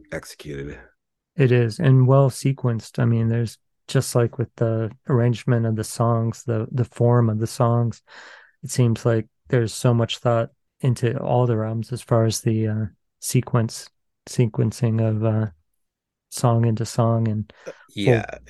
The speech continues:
Speaker 2: full, full arc.
Speaker 1: And every, and the cover art and everything about this,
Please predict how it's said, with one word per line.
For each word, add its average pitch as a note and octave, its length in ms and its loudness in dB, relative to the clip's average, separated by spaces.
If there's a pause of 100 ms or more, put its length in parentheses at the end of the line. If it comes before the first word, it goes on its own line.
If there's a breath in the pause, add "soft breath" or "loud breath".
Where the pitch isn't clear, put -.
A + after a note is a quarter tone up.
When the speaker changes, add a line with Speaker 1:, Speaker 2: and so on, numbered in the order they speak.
(520)
Speaker 2:
full, A2+ 240 0
full F3+ 60 -6
arc. A#2 320 -2 (280)
Speaker 1:
And C#3 160 4
every, C3 260 4
and A2+ 200 2
the G#2 80 2
cover F#2+ 360 -2
art F2+ 360 -2 (180)
and F#2+ 140 -2
everything F2 400 -4
about D#2 280 -8
this, D2 340 -10